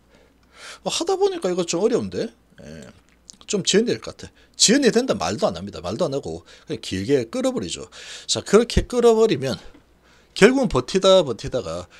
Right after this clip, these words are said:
아, 다 튕겨져 나갈 겁니다. 그리고 지금 잘 나가는 기술주들, 아, 잘 나가는 모습을 보고 있으면,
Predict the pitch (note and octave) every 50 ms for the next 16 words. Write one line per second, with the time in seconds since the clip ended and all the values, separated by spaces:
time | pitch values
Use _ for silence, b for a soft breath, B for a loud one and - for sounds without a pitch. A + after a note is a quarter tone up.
0 | B B B B _ - D2 - - F#2+ - - - - G3+ G#3 A#3+ A#3 F3 A2+
1 | F#2 D2 D2+ F2+ - - G2+ E2+ D2 - - - B B B B B - F3+ G3+
2 | G#3 G3+ - - - F#3 F#3+ F#3+ F#3+ F3+ D#3 - - G#2 G#2 A2 C3 C3+ C#3 C#3
3 | C#3 C#3 C3+ C3 C3 B2+ A#2+ G2+ F2+ F2+ - - F3+ E3 F3+ E3+ - F3+ D#3 -
4 | E2 F2 A#2 B2+ - b b b b b _ - - - - G2+ G#2 A#2 A#2+ A2+
5 | A#2 A#2+ - - G#2+ F#2+ F2+ F2 E2 - - C#3+ D#3 D#3 C3+ G2+ F2+ - - E2
6 | D#2+ F2+ F2 F2